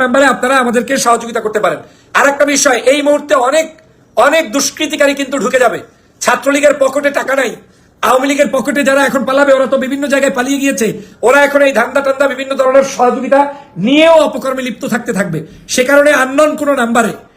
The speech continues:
কোনো ধরনের কোনো ব্যক্তিকে, অপরিচিত কোনো ব্যক্তিকে একটা খুললেই আপনি সেখানে যাবেন না, সাহায্য করবেন না, কারণ ওই টাকাটা হয়তো তাদের কাছে নাও পৌঁছতে পারে। বিশ্বস্ত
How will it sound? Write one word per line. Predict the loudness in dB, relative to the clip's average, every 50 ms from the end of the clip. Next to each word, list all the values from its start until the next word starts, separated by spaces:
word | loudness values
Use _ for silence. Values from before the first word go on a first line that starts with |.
| _ _ _ _
কোনো | 0 2 2 4 4
ধরনের | 4 4 4 2 0 2 0
কোনো | -2 0 0
ব্যক্তিকে, | 0 -2 -2 -8 -4 0 0 0 0
অপরিচিত | 0 0 0 0 0 -2 -4 -2 -2
কোনো | 0 0 0
ব্যক্তিকে | -2 -2 -4 -6 -6 -6 -6 -8 -10 -18 -20 -20 -20 -6 -4 -4
একটা | -2 0 -2 -4 -2 0
খুললেই | 0 2 4 4 4 4 2 2
আপনি | 0 -2 -4 -2 -2
সেখানে | -2 0 0 0 0 0
যাবেন | 0 0 -2 0 0
না, | 0 0 -2 -6 -16 -20 _ -6 -2
সাহায্য | 0 2 2 0 0 -2 -2 0 0
করবেন | 2 2 2 2 2
না, | 2 2 2
কারণ | 0 0 0 2 2
ওই | 2 2 2
টাকাটা | 0 -2 -2 -2 0 2
হয়তো | 2 2 0 -2 -4 -2
তাদের | -4 -4 -4 -4
কাছে | -6 -4 -2 0
নাও | 2 2 0 0
পৌঁছতে | -2 -6 -4 -4 -6 -6
পারে। | -6 -10 -10 -14 -20 -20 -20 -20 -20 _ -2 0
বিশ্বস্ত | 0 2 2 2 2 2 2 0